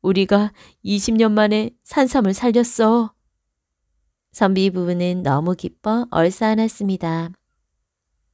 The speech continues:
그때 백발 노인이 불쑥 나타났지요. 기쁨이 가득한 얼굴이었습니다. "고생 많았다. 너희들이 온 정성을 다해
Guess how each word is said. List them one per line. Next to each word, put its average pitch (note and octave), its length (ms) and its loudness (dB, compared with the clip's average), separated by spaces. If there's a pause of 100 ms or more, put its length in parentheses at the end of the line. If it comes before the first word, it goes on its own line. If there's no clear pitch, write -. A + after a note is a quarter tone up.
(320)
그때 F3+ 580 0 (440)
백발 A3 400 0
노인이 G3+ 500 0
불쑥 F#3 500 -6
나타났지요. F3 1000 -4 (1040)
기쁨이 E3+ 600 -2
가득한 F#3 640 -2
얼굴이었습니다. F#3 1200 -2 (1300)
"고생 E3+ 560 2
많았다. D3 1080 -2 (440)
너희들이 F3 720 2 (380)
온 F3 380 2
정성을 F#3+ 540 2
다해 E3+ 460 2